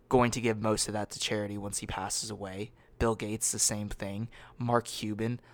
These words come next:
uh, owner of the Dallas Mavericks, somebody who,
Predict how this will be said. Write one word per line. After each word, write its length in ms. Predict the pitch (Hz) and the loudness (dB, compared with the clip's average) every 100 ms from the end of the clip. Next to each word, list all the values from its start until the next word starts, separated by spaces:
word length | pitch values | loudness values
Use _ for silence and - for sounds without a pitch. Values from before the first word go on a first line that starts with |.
| - - - | -20 -20 0
uh, 300 | 110 104 101 - - 117 | 2 2 -2 -6 -4 0
owner 240 | 113 110 | 2 0
of 80 | 110 | -2
the 60 | |
Dallas 440 | 107 104 101 104 - | -2 -2 0 -2 -4
Mavericks, 420 | 101 101 107 - | -6 -4 -2 0
somebody 460 | - 117 101 101 104 - | 0 -2 -4 -6 -8 -10
who, 300 | 107 104 98 | -8 -8 -10